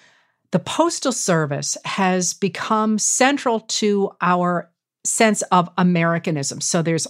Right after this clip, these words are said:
all the movies, there's all the stagecoaches, there's the Pony Express, there's the men reading their mail at, in any wartime, but Civil War, World War One and World War Two,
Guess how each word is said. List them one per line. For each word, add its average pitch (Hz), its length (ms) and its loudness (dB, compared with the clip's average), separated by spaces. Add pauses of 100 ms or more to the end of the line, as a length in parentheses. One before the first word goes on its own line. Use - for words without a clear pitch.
(120)
all 226 200 6
the 233 80 6
movies, 214 640 2
there's 175 180 -4
all 254 220 4
the 226 100 -2
stagecoaches, 170 720 -4
there's 208 160 0
the 214 80 -2
Pony 226 340 0
Express, 151 600 -4
there's 175 320 -2 (580)
the 165 180 2
men 190 460 4
reading 196 300 2
their 185 180 0
mail 175 580 2
at, 170 320 -4 (140)
in 196 180 0
any 277 320 2
wartime, 156 540 -2
but 160 120 -6
Civil 220 380 0
War, 160 260 0
World 202 320 0
War 180 200 0
One 160 260 0
and 156 180 -2
World 190 280 0
War 165 180 -2
Two, 160 420 -2